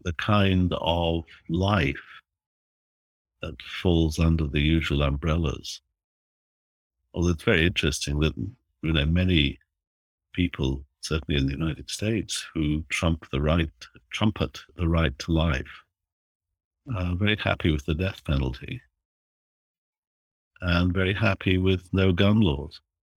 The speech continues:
both which are, well, death penalty is actually far less lethal than the, um,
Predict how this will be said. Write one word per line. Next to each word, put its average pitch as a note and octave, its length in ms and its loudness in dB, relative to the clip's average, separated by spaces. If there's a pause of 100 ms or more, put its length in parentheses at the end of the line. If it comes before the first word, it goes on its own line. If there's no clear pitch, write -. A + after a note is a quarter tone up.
(440)
both F2+ 260 -2 (120)
which C#2 320 -4
are, - 180 -8 (1040)
well, D2+ 240 -2 (280)
death G#2+ 200 0
penalty D2+ 340 2
is D#2 140 0
actually - 320 0
far E2+ 260 4
less C#2+ 260 2
lethal D#2 440 0
than D#2 260 -4
the, D2+ 300 -6 (440)
um, - 260 -12